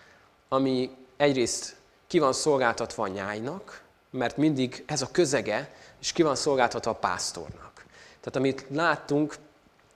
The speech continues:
ezt csak hagy mutassam meg, hogy talán emlékszünk, még pár éve mutattam ezt a fotót Shrekről, a bárányról,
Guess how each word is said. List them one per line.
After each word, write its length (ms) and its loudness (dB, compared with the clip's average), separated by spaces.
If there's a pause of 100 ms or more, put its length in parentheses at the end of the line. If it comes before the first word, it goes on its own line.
(140)
ezt 120 -4
csak 140 -2
hagy 120 6
mutassam 460 2
meg, 180 -2
hogy 240 0
talán 280 4
emlékszünk, 460 2
még 140 0
pár 280 2
éve 200 2
mutattam 400 0
ezt 140 -4
a 40 -4
fotót 500 -2 (240)
Shrekről, 600 4
a 80 4
bárányról, 800 2